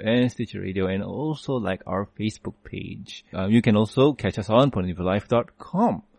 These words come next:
Also, please do subscribe to our, well, I won't say new because it's technically an old thing now, but also to our discussion and review show where we talk about the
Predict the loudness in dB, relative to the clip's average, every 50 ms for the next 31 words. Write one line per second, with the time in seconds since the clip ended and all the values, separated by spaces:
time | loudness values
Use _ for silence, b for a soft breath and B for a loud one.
0 | _ _ _ 0 2 4 6 6 4 4 2 0 0 2 2 4 2 4 4 2
1 | 0 0 -2 -6 -2 0 2 2 0 -2 -6 _ -14 -6 -2 0 4 4 4 4
2 | 4 4 4 4 2 2 2 0 -2 -4 -8 _ _ -20 -20 _ -20 -20 _ -20
3 | -20 -20 -20 -16 -6 -2 0 2 2 2 2 0 -4 _ -16 -12 -12 -12 -10 -10
4 | -4 0 2 4 4 2 2 2 2 2 4 2 2 0 2 4 4 4 2 2
5 | 0 -4 -6 -4 0 2 4 4 2 0 -4 -16 -12 -10 -10 -10 -8 -8 -8 -8
6 | _ -6 -8 -8 -6 -4 -4 -2 -2 -4 -2 -4 -4 -4 -4 -2 -2 -2 0 0
7 | 0 0 -2 -2 b b b b b b 2 2 2 b b b b b b b
8 | b -8 -2 -2 -2 -2 -2 -8 -10 -6 -4 -2 -2 -2 -2 -2 -2 -2 -2 -2
9 | -2 -2 0 2 2 2 2 2 2 0 -2 0 0 0 0 -2 -4 -2 -2 -2
10 | -2 -2 -2 0 0 0 0 0 0 2 2 2 2 2 2 0 0 0 -2 0
11 | 2 4 4 6 6 4 4 4 4 2 2 0 -2 -4 -6 -6 -4 -4 -4 -2
12 | -2 -4 -2 -2 -2 -2 -2 -4 -4 -2 -4 -4